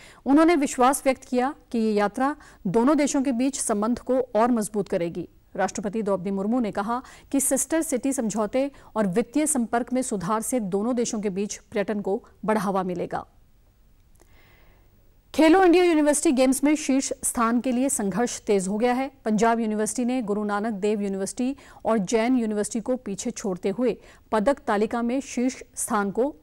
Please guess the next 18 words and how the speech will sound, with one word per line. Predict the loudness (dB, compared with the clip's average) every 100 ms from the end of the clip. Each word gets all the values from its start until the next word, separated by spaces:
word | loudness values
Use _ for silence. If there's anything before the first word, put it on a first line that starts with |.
| -2
बरकरार | 0 0 0 0 -2
रखा | -8 -10
है। | -8 -8 -10 _ _ _
अब | -2 0
तक | -4 -2
पीयू | 0 0 0 -6 -20 -12 2
चौबीस | 4 4 2 0
स्वर्ण | -2 0 2 2
सहित | 0 -2 -4 -4
चौवन | -2 0 0
पदक | 0 -2
जीत | -4 -6 -6
चुका | -4 -4
है। | -4 -8 -12 -10 -2
आज | 0 0 -4 -14 -18 -10
भारोत्तोलन, | -4 -2 0 0 0 -2 -6 -8
मुक्केबाजी, | -6 -2 2 2 2 0 -2 -8 -4
बैडमिंटन, | -2 0 -2 -2 -4